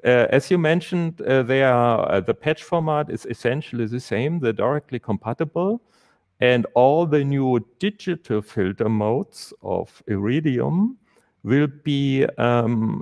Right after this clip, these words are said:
will get into the Quantum. The Quantum already has a simple digital mode in, from two point oh, but in the Iridium, we in-, increased with new filter models. You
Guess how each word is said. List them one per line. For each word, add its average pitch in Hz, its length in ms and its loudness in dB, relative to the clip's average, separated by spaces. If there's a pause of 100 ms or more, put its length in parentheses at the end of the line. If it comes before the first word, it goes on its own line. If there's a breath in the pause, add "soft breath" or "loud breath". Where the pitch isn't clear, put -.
will 117 240 -2
get 123 380 0
into 113 400 -2
the 101 140 -8
Quantum. 220 720 -4 (180)
The - 80 -6
Quantum 113 460 0
already 104 460 2
has 127 300 0
a - 80 -6
simple 160 360 2
digital 170 540 -2
mode 170 440 0 (180)
in, 123 360 -4
from 104 400 -4 (320)
two 139 160 -4
point 98 240 0
oh, 135 320 2
but 120 420 0 (380 loud breath)
in 113 140 2
the 107 180 2
Iridium, 143 680 2
we 117 280 -2
in-, 107 220 2
increased 131 640 -2
with 101 200 -4
new 110 160 0
filter 151 380 2
models. 117 520 0
You 123 80 -16